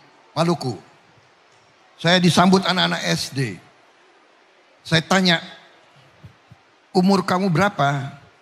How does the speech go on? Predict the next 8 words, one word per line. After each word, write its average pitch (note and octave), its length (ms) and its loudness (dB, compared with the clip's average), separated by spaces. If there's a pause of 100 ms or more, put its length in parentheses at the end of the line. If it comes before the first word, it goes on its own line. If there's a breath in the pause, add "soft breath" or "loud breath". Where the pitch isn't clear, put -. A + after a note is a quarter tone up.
(600)
Saya F3 720 -2 (1120)
mengira G#3 560 2 (240)
umurnya G3 720 0
empat F3 400 -4
tahun. D3+ 320 -2 (800)
Badannya F3+ 560 0
begitu F3 320 -2
kecil. D#3+ 400 -2